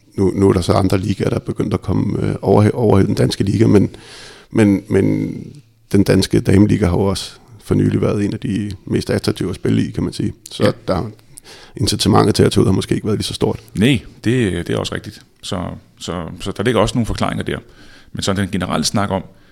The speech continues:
Speaker 2: udvikling af individet, udvikling af spilleren, øh, det tror jeg, øh,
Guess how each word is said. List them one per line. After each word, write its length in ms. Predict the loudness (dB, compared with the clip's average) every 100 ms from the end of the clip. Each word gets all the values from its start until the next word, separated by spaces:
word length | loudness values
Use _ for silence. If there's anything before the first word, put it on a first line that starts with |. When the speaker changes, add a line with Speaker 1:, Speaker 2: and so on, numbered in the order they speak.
| -20 -20 -20 _ _ -2
Speaker 2:
udvikling 500 | 0 0 0 -4 -6 -14 -16
af 280 | -8 -6 -4 -4
individet, 560 | -6 -4 -4 0 0
udvikling 500 | 0 -2 -4 -4 -8
af 80 | -8
spilleren, 460 | -6 -2 -2 -4 -8 -18 -14
øh, 460 | -10 -8 -8 -10 -12 -8
det 100 | -6
tror 260 | -2 -2
jeg, 180 | -2 -4 -8 -18 -20 -14
øh, 160 | -12